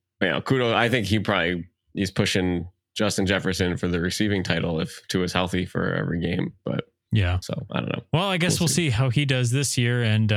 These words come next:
Speaker 2: yeah.
Speaker 1: Yeah.
Speaker 2: another year of the top one hundred, another year of, you know,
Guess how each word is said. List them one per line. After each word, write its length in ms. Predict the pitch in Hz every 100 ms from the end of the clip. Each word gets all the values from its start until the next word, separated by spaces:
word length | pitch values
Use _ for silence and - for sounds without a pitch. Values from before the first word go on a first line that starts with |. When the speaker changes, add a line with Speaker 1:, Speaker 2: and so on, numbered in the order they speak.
| 101
Speaker 2:
yeah. 200 | 98 98 -
Speaker 1:
Yeah. 220 | - 95 98
Speaker 2:
another 340 | 110 113 117 113
year 280 | 113 117
of 160 | 110 107
the 120 | 107
top 300 | 101 107 101
one 120 | 104 92
hundred, 380 | 104 98 95 -
another 360 | 123 107 101 101
year 300 | 98 98 95
of, 460 | 95 95 95 - - _ _ -
you 80 | 107
know, 200 | 95